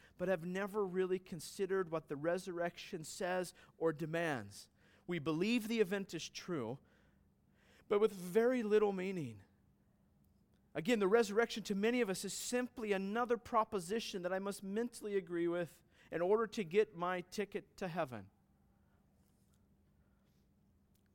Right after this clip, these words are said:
I'm gonna go out on a limb here and burst your bubble, but you didn't get a ticket to heaven by mentally agreeing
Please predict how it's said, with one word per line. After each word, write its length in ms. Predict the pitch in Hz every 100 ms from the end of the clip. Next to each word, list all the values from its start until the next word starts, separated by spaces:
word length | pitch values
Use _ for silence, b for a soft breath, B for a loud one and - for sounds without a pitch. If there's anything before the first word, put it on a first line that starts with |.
| _ _ _ _ _ _ _ _ _ _ - _
I'm 80 | 127
gonna 200 | 165 147 110 b b
go 100 | 151
out 140 | 151 156
on 80 |
a 40 | 131
limb 220 | 147 165
here 260 | 127 127 127
and 160 | 120 - b b b b b _ _
burst 320 | - 143 - -
your 80 |
bubble, 440 | 127 143 120 107 117 _ _ _ _ b b b b b _
but 160 | - 139
you 40 |
didn't 380 | 127 165 185 117
get 160 | 156
a 80 | 151
ticket 400 | - 180 - 147 -
to 80 |
heaven 500 | 113 - 160 107 101 - _ b b b
by 140 | 123 120
mentally 500 | 135 156 - 147 131
agreeing 760 | 120 117 139 147 117 101 101